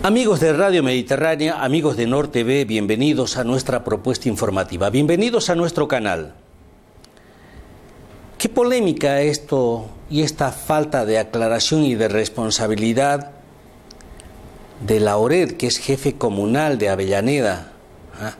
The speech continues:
¿Por qué no aclara por qué esos cuatrocientos pollos se trasladaron en una ambulancia que pertenece a la comuna?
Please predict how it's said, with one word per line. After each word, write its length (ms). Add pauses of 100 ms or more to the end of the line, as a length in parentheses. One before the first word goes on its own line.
(180)
¿Por 120
qué 140
no 140
aclara 600
por 160
qué 240
esos 280
cuatrocientos 920
pollos 600
se 100
trasladaron 760
en 100
una 280
ambulancia 680
que 100
pertenece 580
a 40
la 160
comuna? 540